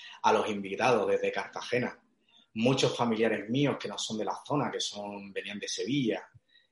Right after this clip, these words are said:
eh, desplazarlos desde Cartagena hasta la iglesia, que está, pues imagínate,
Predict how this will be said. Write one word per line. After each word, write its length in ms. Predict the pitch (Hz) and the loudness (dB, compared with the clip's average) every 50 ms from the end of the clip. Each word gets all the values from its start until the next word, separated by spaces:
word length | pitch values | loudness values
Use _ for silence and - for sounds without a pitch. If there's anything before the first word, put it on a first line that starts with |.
| _ - | _ -4
eh, 320 | 107 107 107 104 104 104 101 | -2 0 0 0 0 0 0
desplazarlos 720 | 101 98 - - - 107 - - 117 120 123 123 120 117 | -2 -2 -2 -4 -6 -6 -4 -2 0 2 4 4 6 6
desde 320 | 113 110 104 - - 104 101 | 6 4 4 2 -2 -2 0
Cartagena 720 | 107 101 98 - - 92 - - 120 135 131 117 107 - - | 0 -2 -2 -2 -4 -6 -4 -2 0 0 0 0 -2 -2 -4
hasta 480 | 98 95 98 98 - - - - 107 98 | -4 -2 -2 -4 -4 -6 -8 -8 -6 -4
la 100 | 98 98 | -2 -2
iglesia, 520 | 98 95 101 110 131 127 - - 104 98 | -2 -2 -2 -2 -2 -2 -2 -2 -4 -4
que 80 | 95 92 | -4 -6
está, 420 | - - - 101 101 104 107 104 - | -8 -8 -6 -4 -2 -2 -2 -4 -4
pues 180 | 98 - - 95 | -8 -10 -10 -12
imagínate, 520 | 95 95 - - 101 95 - - 135 | -16 -16 -16 -14 -12 -10 -6 -4 -2